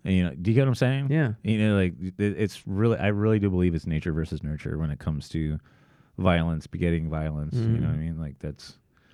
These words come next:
Speaker 1: that's, that's kind
Speaker 2: We
Speaker 1: of
Speaker 2: can kinda see both sides. We can see the real world and the kinda, uh, media part of it.
Speaker 1: Yeah. Well, I, I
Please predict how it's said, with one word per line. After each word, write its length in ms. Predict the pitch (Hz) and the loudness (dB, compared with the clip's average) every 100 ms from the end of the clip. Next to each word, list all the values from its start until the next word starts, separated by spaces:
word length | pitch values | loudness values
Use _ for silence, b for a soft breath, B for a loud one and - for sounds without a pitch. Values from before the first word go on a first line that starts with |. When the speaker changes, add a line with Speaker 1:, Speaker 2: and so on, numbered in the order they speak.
| b b - | b b -4
Speaker 1:
that's, 200 | 87 - | -4 -2
that's 400 | 90 85 - - - _ | -6 -6 -8 -20 -20 _
kind 160 | - 185 | 0 2
Speaker 2:
We 40 | |
Speaker 1:
of 60 | 165 | 2
Speaker 2:
can 60 | 165 | 2
kinda 160 | 156 | 2
see 140 | 131 123 | 2 2
both 200 | 120 110 | 2 2
sides. 180 | 117 117 | 2 2
We 60 | |
can 80 | 135 | 2
see 100 | 143 | 2
the 100 | 120 | 2
real 240 | 117 120 117 | 4 4 4
world 280 | 117 113 104 | 4 2 0
and 120 | 104 | -2
the 180 | 90 - | -4 -6
kinda, 540 | - 95 - 87 90 | -6 -4 -6 -6 -6
uh, 40 | |
media 360 | 87 110 104 95 | -4 -4 -4 -4
part 240 | - 98 | -4 -4
of 60 | 92 | -4
it. 120 | 95 | -2
Speaker 1:
Yeah. 200 | 82 80 78 | -2 -2 2
Well, 160 | 117 | 4
I, 160 | 123 127 | 6 4
I 120 | - | 4